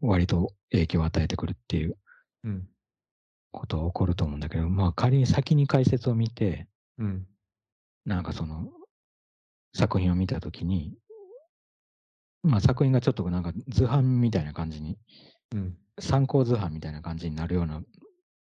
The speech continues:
Speaker 1: パターンも
Speaker 2: うん。
Speaker 1: 時々ある。
Speaker 2: うん。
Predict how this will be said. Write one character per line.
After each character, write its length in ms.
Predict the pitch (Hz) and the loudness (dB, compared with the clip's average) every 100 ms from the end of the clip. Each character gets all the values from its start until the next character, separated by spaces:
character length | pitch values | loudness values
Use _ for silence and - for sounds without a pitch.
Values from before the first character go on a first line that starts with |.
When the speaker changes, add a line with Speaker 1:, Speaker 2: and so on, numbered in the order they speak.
| - - | -14 -6
Speaker 1:
パ 120 | 85 | -2
タ 120 | - | 0
ー 60 | 76 | -2
ン 180 | 73 73 | -4 -8
も 180 | 156 - _ - - - - | -12 -14 _ -6 -6 -18 -8
Speaker 2:
う 60 | 113 | -4
ん。 320 | 101 92 92 - | -2 -4 -8 -6
Speaker 1:
時 200 | 85 87 | -2 0
々 140 | 82 80 76 | 0 0 -4
あ 40 | |
る。 140 | 82 - - - _ _ - | -6 -10 -20 -20 _ _ -8
Speaker 2:
う 60 | |
ん。 320 | 104 95 95 | -6 -4 -6